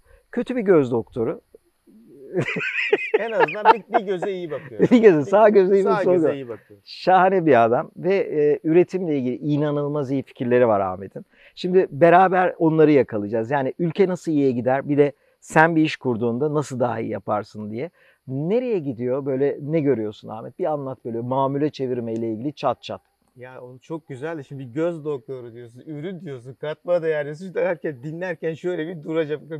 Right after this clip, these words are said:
Speaker 2: "Gözlük sapımı anlatacak adam." diye.
Speaker 1: <laughs>
Speaker 2: Yok, konu şu, e, nüfusumuz sadece hani son yıllarda değil, ben bildim bileli artıyor. Ve son yıllarda ayrıca, e, sağdan soldan çok ciddi göç de almaya başladık.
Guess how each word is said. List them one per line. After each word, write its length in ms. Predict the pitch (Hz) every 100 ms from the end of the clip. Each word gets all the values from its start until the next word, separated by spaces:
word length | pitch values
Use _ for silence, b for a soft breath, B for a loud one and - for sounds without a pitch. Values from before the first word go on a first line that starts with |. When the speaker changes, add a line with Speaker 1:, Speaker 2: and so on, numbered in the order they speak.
| 123
Speaker 2:
"Gözlük 360 | 151 139 151
sapımı 380 | - 143 135 139
anlatacak 540 | 127 117 110 113 - -
adam." 240 | 113 120 151
diye. 160 | 392 -
Speaker 1:
<laughs> 60 | _ _ _ _ _ _ _
Speaker 2:
Yok, 220 | 233 196 -
konu 240 | 185 190
şu, 340 | - 208 233 -
e, 260 | 165 151 131
nüfusumuz 640 | 156 - 190 - 196 226
sadece 460 | - 180 175 165 185
hani 260 | 160 170 - _ _ _ _ _ _
son 300 | _ - 143
yıllarda 580 | 165 175 175 175 170 175
değil, 180 | 220 175
ben 240 | 175 165
bildim 380 | 160 156 180 190
bileli 300 | 156 117 101
artıyor. 520 | 98 92 - 107 95 _
Ve 300 | _ 143 143
son 260 | _ 160 175
yıllarda 400 | 170 160 165 165
ayrıca, 360 | 165 175 - _ _ -
e, 680 | 151 139 131 - - -
sağdan 400 | - 143 135 151
soldan 300 | 151 147 151
çok 240 | 147 147 127
ciddi 240 | _ 139
göç 300 | 123 143 -
de 40 | 113
almaya 420 | 104 101 98 95
başladık. 420 | 92 _ 117 -